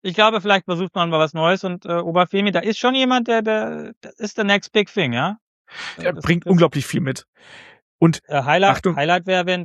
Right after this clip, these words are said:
Speaker 1: äh, wenn Heyman natürlich turnt. <laughs>
Speaker 2: Ach, schon wieder? Schon wieder? Again?
Speaker 1: Why not?
Speaker 2: Der ist
Speaker 1: Why
Speaker 2: doch
Speaker 1: not?
Speaker 2: wie, wie, wie, wie Big Show hier. Ne? So oft wie er
Speaker 1: <laughs>
Speaker 2: turnt. Nee.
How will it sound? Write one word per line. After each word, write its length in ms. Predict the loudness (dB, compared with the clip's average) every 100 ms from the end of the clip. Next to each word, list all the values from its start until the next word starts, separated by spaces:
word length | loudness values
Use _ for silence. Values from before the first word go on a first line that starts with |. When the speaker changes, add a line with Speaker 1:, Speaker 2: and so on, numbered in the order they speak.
| -10
Speaker 1:
äh, 220 | -12 -8
wenn 160 | -8 -8
Heyman 320 | -8 -8 -10
natürlich 280 | -12 -16 -20
turnt. 360 | -20 -20 -20 -10 -8
<laughs> 480 | -2 -2 -2 -2
Speaker 2:
Ach, 240 | -2 0 0
schon 240 | 0 0
wieder? 400 | 2 4 4 2 -4 _ _
Schon 260 | 0 2
wieder? 320 | 4 4 4
Again? 400 | 2 2 2 2 -2
Speaker 1:
Why 280 | -4 -2 -2
not? 240 | -6 -12 -16 _ -4
Speaker 2:
Der 140 | 0
ist 80 | 2
Speaker 1:
Why 60 | 2
Speaker 2:
doch 80 | 0
Speaker 1:
not? 80 | -2
Speaker 2:
wie, 260 | -4 -6 -14 _
wie, 240 | -4 -4 0
wie, 220 | 0 2
wie 100 | 0
Big 200 | 0 -2
Show 280 | 0 2 2
hier. 400 | 0 -2 -2 -8 _ _ _ -20 _
Ne? 280 | 0 2 2 -2
So 160 | -4
oft 140 | -4 0
wie 60 | 0
er 160 | 0
Speaker 1:
<laughs> 0 |
Speaker 2:
turnt. 380 | 0 -2 -2 -6 -18 -20 -20 -20 -20 -20 -6
Nee. 380 | 0 2 2